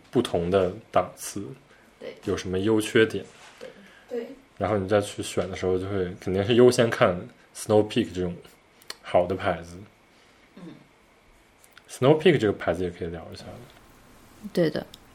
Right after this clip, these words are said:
Speaker 2: 这个牌子，<laughs> 它一直被叫做户外界的L V。
Speaker 3: 可能是想形容它是一个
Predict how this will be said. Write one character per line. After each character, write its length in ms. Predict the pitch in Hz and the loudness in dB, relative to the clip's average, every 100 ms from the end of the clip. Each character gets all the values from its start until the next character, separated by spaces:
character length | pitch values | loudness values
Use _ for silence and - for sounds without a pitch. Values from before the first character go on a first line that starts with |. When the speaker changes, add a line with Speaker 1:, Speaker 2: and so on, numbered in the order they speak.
| - - - - | -20 -18 -20 -6
Speaker 2:
这 160 | 175 | 0
个 180 | 160 151 | 2 2
牌 380 | 151 - 160 143 | 0 0 0 0
子， 280 | 160 156 151 185 - - | 0 0 2 0 -4 -12
<laughs> 280 | - - - | -14 -18 -14
它 100 | - | -2
一 80 | 180 | 0
直 100 | 156 | 2
被 160 | 143 156 | 2 4
叫 240 | 160 147 | 4 2
做 220 | 139 139 | 2 -2
户 240 | 143 277 196 | 2 4 6
外 160 | 147 | 6
界 160 | 143 143 | 2 2
的 100 | 139 | 0
L 240 | 135 139 | 0 -2
V。 220 | 139 139 - - - - - - | 0 -2 -2 -8 -20 -20 -20 -18
Speaker 3:
可 80 | - | -6
能 120 | 240 | -2
是 160 | 320 381 | 0 0
想 160 | 339 269 | 2 2
形 160 | 262 | 2
容 180 | 254 269 | 2 2
它 100 | 339 | 0
是 140 | - 277 | -4 -2
一 120 | 254 | 2
个 320 | 269 247 233 | 2 2 -2